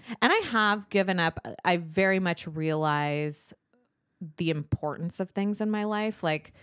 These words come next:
you know, I, I very much know that to do my best work, I need, like, a clean, clear environment. Like, I can't sit down. I'll oftentimes work at our dining room table. And if there's, um,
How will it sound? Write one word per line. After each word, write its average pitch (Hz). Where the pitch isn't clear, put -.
you 185
know, 180
I, 160
I 180
very 175
much 170
know 165
that 156
to 165
do 151
my 147
best 143
work, 143
I 147
need, 143
like, 127
a 139
clean, 139
clear 160
environment. 196
Like, 151
I 175
can't -
sit 185
down. 156
I'll 147
oftentimes 151
work 143
at 147
our 143
dining 143
room 143
table. 151
And 160
if 156
there's, 208
um, 143